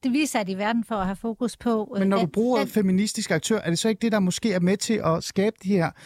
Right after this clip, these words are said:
Speaker 2: gnidninger, som gør, at vi ikke alle sammen kan bare blive enige om, at kvindedrab eller drab på et individ, der er en kvinde, skal, skal, skal man gøre noget ved?
Speaker 1: Jo, men altså, hvis nu man, mm, gør sig den ulejlighed og faktisk sætte sig ind i, hvad betyder feminisme, så bliver man nok ikke så provokeret af det.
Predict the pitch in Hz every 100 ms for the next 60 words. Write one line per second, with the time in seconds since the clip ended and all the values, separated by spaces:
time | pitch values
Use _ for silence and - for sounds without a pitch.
0 | - - - 180 214 233 165 165 147 170
1 | 180 175 190 185 185 196 180 160 170 180
2 | 175 180 196 165 151 147 - - 160 208
3 | 180 147 - 151 135 - 160 175 - 160
4 | 131 - - - 143 139 139 208 220 143
5 | 139 147 156 190 - 139 _ - - 147
6 | - - - 156 147 135 139 151 165 _
7 | _ _ 202 180 208 208 208 196 214 208
8 | 262 254 233 214 - _ - 254 226 208
9 | 208 196 262 285 269 262 220 226 262 247
10 | 233 202 233 226 233 220 247 226 208 214
11 | 247 349 392 220 220 196 196 220 - 190
12 | - - - - - 277 277 349 262 262
13 | 269 311 277 - 277 - 302 285 202 202